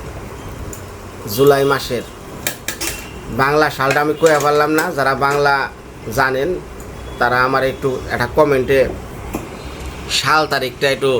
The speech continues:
লেখা দিন, কারণ যে জিনিসটা জানি না, সেই জিনিসটা যদি আপনার কাছে শিখতে চাই, সেটা আমার কোনো, আহ,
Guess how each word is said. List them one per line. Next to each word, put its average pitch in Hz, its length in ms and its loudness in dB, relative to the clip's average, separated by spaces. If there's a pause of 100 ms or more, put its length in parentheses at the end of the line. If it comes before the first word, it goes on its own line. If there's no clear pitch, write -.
(120)
লেখা 143 320 2
দিন, 131 220 0 (1500)
কারণ 127 300 0 (920)
যে 156 160 4
জিনিসটা 160 340 2
জানি 175 320 2
না, 170 100 4
সেই 170 180 2
জিনিসটা 160 300 -2
যদি 151 220 2
আপনার 160 220 0
কাছে 143 240 -4
শিখতে 175 400 0
চাই, 123 280 0 (920)
সেটা 127 240 0
আমার 139 240 0
কোনো, 143 180 2 (120)
আহ, - 1300 -4